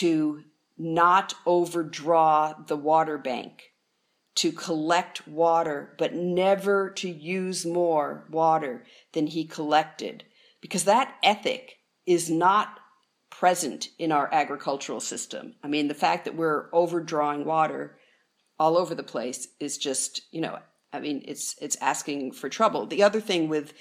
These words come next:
irrigation is that you end up with a lot of kind of hard water.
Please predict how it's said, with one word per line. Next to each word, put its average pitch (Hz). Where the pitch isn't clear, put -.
irrigation 165
is 165
that 156
you 170
end 165
up 202
with 160
a 165
lot 165
of 156
kind 170
of 139
hard 190
water. 214